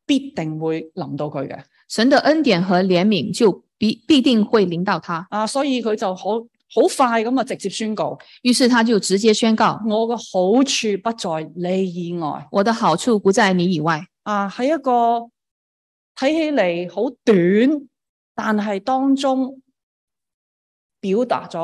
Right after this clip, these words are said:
Speaker 1: 佢哋嗰種嘅親密關係。
Speaker 2: 雖然話語很短，但是中間表達了他們之間的親密的關係。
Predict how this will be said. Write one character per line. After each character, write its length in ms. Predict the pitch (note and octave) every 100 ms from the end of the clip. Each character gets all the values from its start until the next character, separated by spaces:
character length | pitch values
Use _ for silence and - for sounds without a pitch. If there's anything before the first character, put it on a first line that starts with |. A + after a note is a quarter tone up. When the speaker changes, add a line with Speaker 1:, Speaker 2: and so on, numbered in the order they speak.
| F3+
Speaker 1:
佢 120 | F#3
哋 120 | F3
嗰 160 | F3+ G3
種 200 | F#3 F#3
嘅 80 | F3+
親 160 | G#3+
密 80 | G3 D3+
關 260 | F3+ F3
係。 240 | E3 C#3+ D#3 _ _ _ - _
Speaker 2:
雖 160 | - D#4+
然 100 | D#4
話 200 | F4 D#4+
語 140 | G#3+
很 200 | G#3 F#3
短， 340 | A3+ F3 - G3+
但 100 | B3
是 260 | A#3+ A#3 F3+
中 320 | - - B3+
間 220 | B3+ A#3+ A#3
表 200 | F#3 D#3
達 160 | D#3+
了 160 | F3+ D#3
他 160 | -
們 140 | G#3 F#3
之 160 | G#3+
間 180 | G#3 G3+
的 180 | G3 -
親 240 | - A3+
密 140 | A3 G3
的 100 | -
關 160 | D#3
係。 240 | D#3+ -